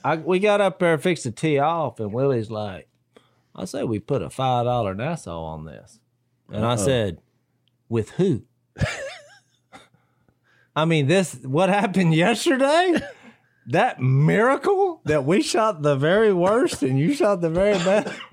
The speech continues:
Speaker 1: <laughs> That's all I needed. I mean, I was thankful for my genealogy in that moment, 'cause who cares about the tournament now? I thought,
Speaker 2: The
Speaker 1: the
Speaker 2: five dollar
Speaker 1: au-, the
Speaker 2: Nassau.
Speaker 1: audacity to think <laughs> that,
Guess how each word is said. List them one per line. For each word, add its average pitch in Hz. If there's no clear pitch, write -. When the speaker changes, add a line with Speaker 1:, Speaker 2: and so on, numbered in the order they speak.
Speaker 1:
<laughs> -
That's 101
all 95
I 98
needed. 101
I 107
mean, 107
I 110
was 117
thankful 135
for 101
my 98
genealogy 101
in 95
that 85
moment, 90
'cause 113
who 180
cares 170
about 117
the 107
tournament 113
now? 92
I 117
thought, 101
Speaker 2:
The 101
Speaker 1:
the 110
Speaker 2:
five 127
dollar 131
Speaker 1:
au-, -
the 214
Speaker 2:
Nassau. 214
Speaker 1:
audacity 160
to 180
think 208
<laughs> -
that, 151